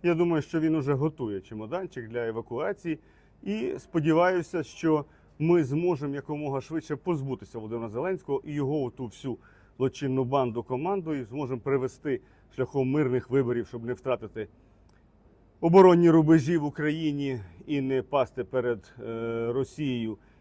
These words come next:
і москалями, зможемо привести патріотів до влади, які справді будуть дбати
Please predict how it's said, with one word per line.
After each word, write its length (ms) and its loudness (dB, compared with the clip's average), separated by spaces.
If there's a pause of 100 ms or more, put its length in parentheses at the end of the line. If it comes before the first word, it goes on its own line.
(100)
і 100 -2
москалями, 640 -2
зможемо 320 -4
привести 400 -8
патріотів 760 -2
до 120 -4
влади, 360 -4
які 220 -10
справді 420 -6
будуть 260 -8
дбати 480 -6